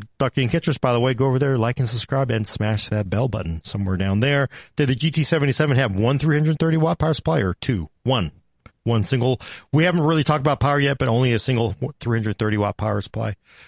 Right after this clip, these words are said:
Um, so yeah, no, it really is. It's just a different,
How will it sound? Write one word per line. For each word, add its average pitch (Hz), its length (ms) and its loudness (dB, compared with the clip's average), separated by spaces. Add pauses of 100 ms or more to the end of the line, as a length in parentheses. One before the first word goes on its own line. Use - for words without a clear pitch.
(200)
Um, 151 300 0
so - 160 0
yeah, 202 400 2
no, 175 200 4
it 170 60 2
really 185 320 4
is. 160 280 0 (260)
It's 131 160 -4
just 156 240 0
a 147 60 2 (100)
different, 143 320 -2